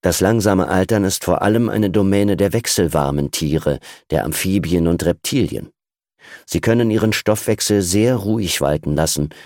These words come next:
Sie müssen weder heizen noch kühlen, das spart Energie. Sie benötigen daher auch nicht fortwährend etwas zu essen. Sie können hervorragend lange Zeit ohne Nahrung auskommen. Schlangen oder Krokodile können monatelang fasten,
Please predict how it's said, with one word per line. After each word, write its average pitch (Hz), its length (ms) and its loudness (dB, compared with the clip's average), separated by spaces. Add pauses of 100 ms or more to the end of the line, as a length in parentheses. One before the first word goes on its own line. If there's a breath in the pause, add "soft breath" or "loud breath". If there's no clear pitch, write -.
(260 loud breath)
Sie - 160 -2
müssen 87 240 0
weder 110 260 2
heizen 101 440 0
noch 87 200 -4
kühlen, 78 480 -2 (340 loud breath)
das 87 120 0
spart 92 320 0
Energie. 101 440 -2 (520)
Sie 80 220 -2
benötigen 90 580 2
daher 90 380 2
auch 87 180 0
nicht 110 240 -2
fortwährend 95 540 0
etwas - 280 -4
zu - 160 -2
essen. - 320 -2 (400 loud breath)
Sie - 140 -12
können 82 260 0
hervorragend 98 840 0
lange 110 280 0
Zeit 104 380 -4
ohne 104 280 2
Nahrung 82 400 0
auskommen. - 520 -8 (840 loud breath)
Schlangen 95 420 2
oder 80 180 2
Krokodile 98 720 0
können 92 340 2
monatelang 107 580 0
fasten, - 500 -6